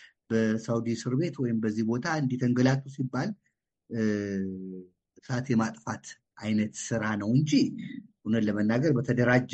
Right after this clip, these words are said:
መልኩ መልሰን እንዲህ እናደርጋቸዋለን፣ የተደራጀ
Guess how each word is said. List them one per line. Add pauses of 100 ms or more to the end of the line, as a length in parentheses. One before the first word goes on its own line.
መልኩ
መልሰን
እንዲህ
እናደርጋቸዋለን፣ (400)
የተደራጀ